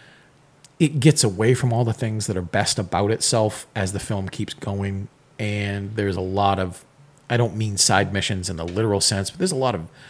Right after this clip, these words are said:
distractions that keep the film from doing what it should have been doing all along to keep it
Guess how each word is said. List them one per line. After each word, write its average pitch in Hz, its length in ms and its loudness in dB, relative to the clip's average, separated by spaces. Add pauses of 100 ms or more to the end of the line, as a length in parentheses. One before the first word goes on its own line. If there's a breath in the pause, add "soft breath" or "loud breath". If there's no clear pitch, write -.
(200 loud breath)
distractions 113 760 0
that - 160 -6
keep - 220 -6
the 104 100 -4
film 98 260 -4
from 90 220 -8
doing 101 260 -4
what 90 140 -6
it - 80 -10
should - 180 0
have 98 120 -2
been 98 140 -4
doing 95 200 -2
all 85 180 -4
along 110 360 -2
to - 200 -10
keep - 280 -4
it - 220 -2